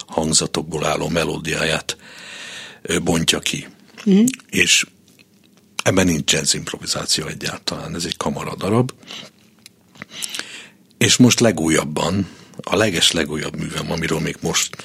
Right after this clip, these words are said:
Speaker 1: eddig nem beszéltem, most beszélek előről, az pedig a Tíz parancsolat. Ez egy több mint harminc perces kórus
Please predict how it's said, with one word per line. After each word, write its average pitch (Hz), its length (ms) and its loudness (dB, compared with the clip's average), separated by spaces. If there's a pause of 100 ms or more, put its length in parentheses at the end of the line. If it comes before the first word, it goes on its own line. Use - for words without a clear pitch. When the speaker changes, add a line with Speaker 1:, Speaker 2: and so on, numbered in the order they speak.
(180)
Speaker 1:
eddig - 300 -6
nem 80 180 -2
beszéltem, - 480 0
most 78 200 -4
beszélek 78 500 -2
előről, 85 520 0 (1600)
az - 200 2
pedig 85 280 4
a 80 60 2
Tíz 80 280 2
parancsolat. - 880 -4 (720)
Ez - 200 0
egy 80 220 2 (880)
több 90 180 -4
mint 78 140 -4
harminc 78 420 0
perces - 720 0
kórus - 640 2